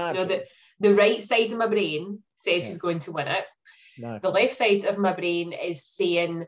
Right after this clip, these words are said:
Speaker 2: I think he could get a run to the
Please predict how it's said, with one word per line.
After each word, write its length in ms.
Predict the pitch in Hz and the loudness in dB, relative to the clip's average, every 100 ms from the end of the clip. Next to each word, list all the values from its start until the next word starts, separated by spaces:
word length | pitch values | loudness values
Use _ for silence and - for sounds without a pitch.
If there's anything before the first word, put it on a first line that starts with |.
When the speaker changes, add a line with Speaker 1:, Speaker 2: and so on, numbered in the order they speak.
| - - _ _ _ - | -12 -20 _ _ _ -4
Speaker 2:
I 120 | 185 | -2
think 280 | 190 190 196 | 2 0 0
he 140 | - | -12
could 160 | 208 202 | -10 -4
get 240 | 180 165 - | -2 -2 -2
a 80 | - | -6
run 460 | 170 165 165 170 165 _ - - | 0 0 0 -6 -12 _ -14 -4
to 360 | 175 165 165 | 0 0 -2
the 80 | - | -8